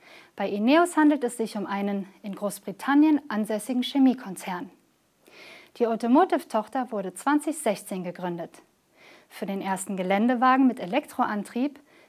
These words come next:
des Unternehmens soll Magna nun auch die Herstellung übernehmen. Eckpunkte zu dem Elektrogeländewagen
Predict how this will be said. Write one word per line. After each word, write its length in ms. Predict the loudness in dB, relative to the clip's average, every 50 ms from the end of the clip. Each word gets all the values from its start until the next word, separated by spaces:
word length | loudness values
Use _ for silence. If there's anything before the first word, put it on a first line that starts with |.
| _ -14
des 140 | -10 -4
Unternehmens 680 | -2 0 2 4 4 4 4 4 4 4 2 2 0 -2
soll 140 | -4 -4 -2
Magna 460 | 0 0 0 2 4 4 2 2 2
nun 220 | 2 2 2 2 2
auch 160 | 0 -4 -6
die 100 | -8 -10
Herstellung 600 | -6 -2 -2 -2 -2 -2 -4 -6 -4 -4 -4 -6
übernehmen. 580 | -8 -6 -6 -6 -4 -4 -4 -4 -6 -6 -8 -10 -14 _ _ _ _ _ _ _ _ _ -20 -20 -20 -20 _ _ _
Eckpunkte 600 | -2 -2 -2 -2 0 2 4 4 4 2 0 -6
zu 140 | -8 -6 -2
dem 140 | -2 0 0
Elektrogeländewagen 1200 | 0 0 -2 -2 -2 -2 0 0 2 4 4 4 4 4 2 0 0 0 0 -2 -4 -4 -6 -8